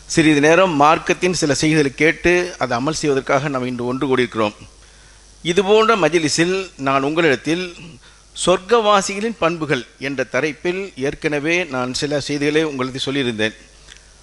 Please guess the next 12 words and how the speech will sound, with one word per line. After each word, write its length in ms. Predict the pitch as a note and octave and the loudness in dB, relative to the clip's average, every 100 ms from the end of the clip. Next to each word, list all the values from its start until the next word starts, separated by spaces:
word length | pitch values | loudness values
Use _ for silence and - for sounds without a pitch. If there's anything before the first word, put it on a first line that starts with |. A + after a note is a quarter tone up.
| - | 0
அதில் 560 | F3 F3+ F3 G#3+ A3+ - - _ - - | 2 4 2 2 -2 -8 -20 _ -16 -4
அல்லாஹ் 580 | F3+ A3+ F#3 G3 A3+ G#3 | -2 2 4 4 2 -4
நம் 200 | D3 D3 | -6 -4
எல்லா 440 | D3 D#3 F3 G3 G#3+ | 0 -2 0 0 0
காரியம் 440 | - E3 E3+ E3+ | 2 2 2 0
குறித்தும் 480 | D3 C3+ - F#3 G3+ | -4 -8 -6 -6 -4
நாளை 240 | C#3 C3+ B2 | -4 -4 -4
மறுமையில் 400 | C3+ D#3+ F3 D3 | -4 -2 -4 -4
விசாரிப்பான் 640 | A#2 D3+ D3+ C#3 D#3+ E3 | -4 -2 -2 -4 -4 -4
என்று 220 | C#3 C#3 | -2 -2
அவனை 160 | B2+ A#2+ G#2 | -2 -2 -2
பயந்து, 640 | B2+ D3+ D#3 F3 G3+ | -2 0 0 -2 -2